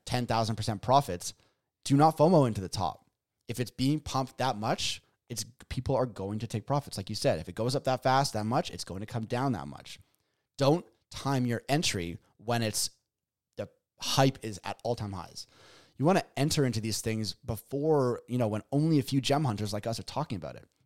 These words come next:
That's when you can win your trade right away. You're in early. You're in at a one million dollar market cap. Boom, goes to five million dollars. Take your profits, take your initial out. You're set. You're sold. You just keep that moon bag for whatever happens, right?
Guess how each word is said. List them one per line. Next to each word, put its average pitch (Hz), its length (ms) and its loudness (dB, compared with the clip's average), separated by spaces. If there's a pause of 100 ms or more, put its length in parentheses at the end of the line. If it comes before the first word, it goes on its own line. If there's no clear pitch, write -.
That's 123 240 0
when 101 300 -4 (200)
you 120 100 -10
can 95 160 -8
win 127 160 4
your 120 100 4
trade 110 280 -2
right 135 240 4
away. 110 260 0
You're 98 220 -6
in 135 160 4
early. 135 400 2 (340)
You're 127 100 -2
in 151 60 4
at 139 80 2
a 120 40 2
one 131 240 4
million 131 220 0
dollar 120 160 2
market 117 340 -6
cap. 151 340 2 (320)
Boom, 113 360 2
goes 120 200 -2
to 123 60 -6
five 127 240 4
million 131 180 0
dollars. 135 400 4 (140)
Take 123 160 -4
your 120 60 -10
profits, 131 420 -4
take 139 160 0
your 135 60 0
initial 127 280 2
out. 143 220 4 (180)
You're 92 100 -18
set. - 360 -4 (140)
You're 92 80 -14
sold. 95 300 -2
You 80 40 -18
just - 160 -18
keep 131 200 -4
that 117 180 0
moon 113 180 -4
bag 117 380 -2
for 98 120 -8
whatever 101 240 -6
happens, 90 400 -10
right? 117 240 -4